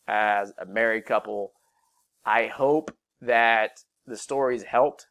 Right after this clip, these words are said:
Uh, my wife's probably gonna shoot me. My mom might shoot me, you know, that type of stuff,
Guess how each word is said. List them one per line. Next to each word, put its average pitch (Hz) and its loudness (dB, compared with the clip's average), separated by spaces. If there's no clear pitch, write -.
Uh, 110 0
my 95 -2
wife's 110 0
probably 113 -2
gonna 113 -6
shoot 117 -10
me. 110 -10
My 101 -6
mom 92 -8
might 101 -10
shoot 107 -14
me, 110 -14
you 110 -14
know, 101 -4
that 98 -2
type 127 -4
of - -18
stuff, 104 -2